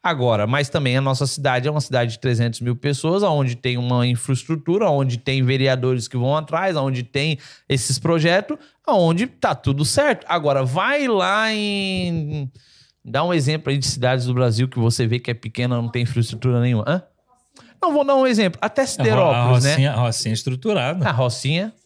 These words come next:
Speaker 1: Mas, ó, vou dar um exemplo. Siderópolis. Siderópolis ali perto da gente. É uma cidade, mas vai ver o hospital que eles têm. Não tem tanta es-,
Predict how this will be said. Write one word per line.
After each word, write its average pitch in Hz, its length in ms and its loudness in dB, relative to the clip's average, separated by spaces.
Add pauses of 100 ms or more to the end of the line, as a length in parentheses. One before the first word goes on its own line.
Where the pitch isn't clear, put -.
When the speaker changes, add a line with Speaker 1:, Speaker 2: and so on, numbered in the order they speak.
(460)
Speaker 1:
Mas, 214 280 -2
ó, 214 100 4
vou 196 140 2
dar 208 80 2
um 214 60 2
exemplo. 165 260 0
Siderópolis. 143 840 -2 (100)
Siderópolis 147 560 0
ali 135 140 0
perto 131 320 -2
da 127 100 2
gente. 104 460 -2 (140)
É 165 80 0
uma 131 180 2
cidade, 165 340 -2
mas 190 220 0
vai 262 140 0
ver 247 100 2
o 220 100 0
hospital 160 460 0
que 139 100 -4
eles 131 140 0
têm. 113 260 -2
Não 151 280 2
tem 277 240 -4
tanta 180 340 0
es-, - 180 -4